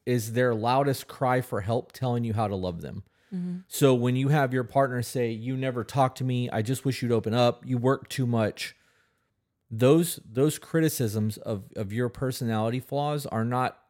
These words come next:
Speaker 1: a personality flaw. They're trying to express to you what they need. "You work too much" means you don't spend enough time with me. I need more quality time. Take me on a date. Watch a movie with me. Put your phone down and look me in the eye for forty-five minutes and have a conversation with me. There's a lot there.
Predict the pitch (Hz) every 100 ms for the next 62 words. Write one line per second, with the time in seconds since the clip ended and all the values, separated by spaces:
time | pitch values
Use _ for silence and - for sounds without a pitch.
0 | - 107 - 127 - 117 110 101 - 80
1 | 85 113 - - 143 151 147 131 110 -
2 | - 120 113 - - 107 98 107 110 110
3 | 98 98 98 85 65 - _ _ 135 147
4 | 143 135 - 120 87 - 120 110 113 127
5 | 110 - 120 110 101 - - 120 117 92
6 | - 90 110 123 120 117 - 113 98 92
7 | - 104 82 90 117 - 120 110 104 90
8 | 95 87 - _ _ _ _ - 120 123
9 | 123 113 101 95 90 95 90 135 139 139
10 | 135 120 113 104 101 107 - 113 110 107
11 | 98 98 95 107 101 95 92 95 92 -
12 | 107 92 - 98 95 - 101 - 101 104
13 | 95 104 110 135 156 156 - 71